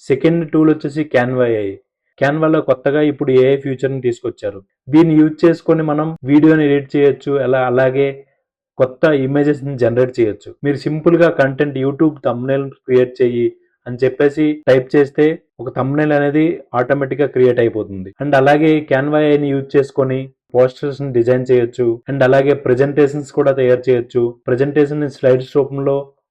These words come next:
ఆర్గనైజ్డ్ గా చేస్తుంది. And అలాగే రెజ్యూమ్ కూడా డిజైన్ చేసుకోవచ్చు మనం.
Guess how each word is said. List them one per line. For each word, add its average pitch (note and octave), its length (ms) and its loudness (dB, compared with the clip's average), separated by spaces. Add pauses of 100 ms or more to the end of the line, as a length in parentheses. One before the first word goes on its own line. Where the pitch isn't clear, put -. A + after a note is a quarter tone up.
(120)
ఆర్గనైజ్డ్ C3 480 0
గా C#3 120 2
చేస్తుంది. A#2 480 -2 (280)
And D3 160 -4
అలాగే D3 280 2 (140)
రెజ్యూమ్ B2+ 420 0
కూడా D#3 140 2 (100)
డిజైన్ B2+ 320 4
చేసుకోవచ్చు A2+ 540 -4
మనం. F#2+ 120 -16